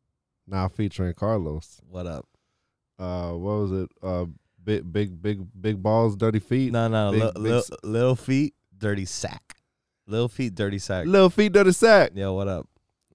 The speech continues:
Speaker 2: Frank Blunt. The ba-, <laughs> uh, and that dude, the, you know what's really funny? The
Speaker 1: What?
Speaker 2: first time I ever heard the,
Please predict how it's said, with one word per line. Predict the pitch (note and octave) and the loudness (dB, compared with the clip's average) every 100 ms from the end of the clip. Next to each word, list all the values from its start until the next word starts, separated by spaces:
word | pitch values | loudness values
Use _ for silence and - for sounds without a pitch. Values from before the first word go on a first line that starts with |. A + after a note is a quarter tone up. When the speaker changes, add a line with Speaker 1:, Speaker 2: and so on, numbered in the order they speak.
| - - | -20 -16
Speaker 2:
Frank | - G#2 G#2 | -6 -4 -4
Blunt. | G2+ G2+ G2 - _ _ _ _ _ _ _ _ _ _ _ _ _ _ _ _ _ _ _ _ _ _ _ _ _ _ _ _ G2+ | -2 -2 -2 -8 _ _ _ _ _ _ _ _ _ _ _ _ _ _ _ _ _ _ _ _ _ _ _ _ _ _ _ _ -10
The | |
ba-, | F#2 G2+ - | -6 -6 -4
<laughs> | |
uh, | G#2 A2 - G#2 G2 F#2+ D2 | -2 -2 -2 -2 -2 -2 -4
and | G2+ | -4
that | G#2 F#2 | -4 -6
dude, | G#2 A2 G2+ F2+ _ _ _ _ | -4 -4 -4 -6 _ _ _ _
the, | G2+ G#2 | -8 -4
you | B2+ | -2
know | F3 G#3 | 0 -2
what's | G#3+ | -4
really | D3+ C#3+ | -4 -4
funny? | B2 G#2+ A#2 | -4 -6 -6
The | A2 G#2+ | -4 -4
Speaker 1:
What? | G2 | 0
Speaker 2:
first | C3+ D3+ | 0 -2
time | - D3 C3+ | -2 -2 -2
I | G#2+ | -2
ever | D#2 G#2+ A2 G#2+ G#2 G2 - F#2 | -2 -4 -2 -2 -2 -4 -6 -6
heard | G#2 G#2+ | -4 -4
the, | G2+ | -8